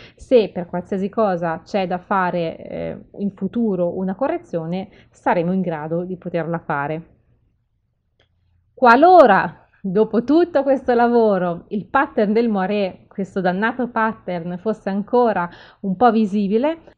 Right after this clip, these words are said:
allora ti suggerisco di fare un ulteriore passaggio che ti richiederà un po' di pazienza, ovvero quello di applicare due regolazioni di livello curve che vanno a schiarire e scurire l'immagine, le quali dovranno poi essere in modalità di fusione luminosità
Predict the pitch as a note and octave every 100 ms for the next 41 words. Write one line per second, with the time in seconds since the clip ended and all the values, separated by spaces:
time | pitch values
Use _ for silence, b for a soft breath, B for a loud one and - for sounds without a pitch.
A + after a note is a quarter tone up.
0 | - D4 C#4 C4 B3+ A#3 C#4+ D#4 B3+ B3
1 | B3+ A#3+ A#3 C4 A#3 G#3+ G3+ A3 G3+ G3
2 | G3 - F#3+ F3+ F#3 F#3+ C#4+ B B B
3 | - D4+ - C#4+ C#4 C#4+ C#4 B3+ B3+ -
4 | - B3 A#3+ G3 F3+ F#3 - F3+ D#3+ E3+
5 | - F3 - _ - A#3 A3 A3 - D4
6 | A3 G#3+ D4 D#4 C#4 C#4 C#4+ A#3+ B3+ G#3+
7 | F#3+ G3+ G3+ - A3+ G3 G3+ A3 G3+ G3
8 | A3 F#3+ G3+ B3 C#4+ B B - D#4+ B3
9 | A3+ G#3+ A3 C#4+ C4 A3 G3+ G#3+ - C4
10 | G#3+ G3 C4 D#4+ A#3 G#3+ G#3+ B3+ D4 D#4
11 | B B B B _ _ C#4+ D#4 C#4+ G#3
12 | G3+ G3+ G#3+ G#3+ A3 B3+ A#3+ A#3 A#3 A#3
13 | - C#4 C#4+ C4+ A3 G#3+ G#3+ A3 A3+ G#3+
14 | G3+ - G3 G#3+ G3 F#3+ - C4 C#4+ G#3
15 | F3 E3+ F3 D#3+ F3+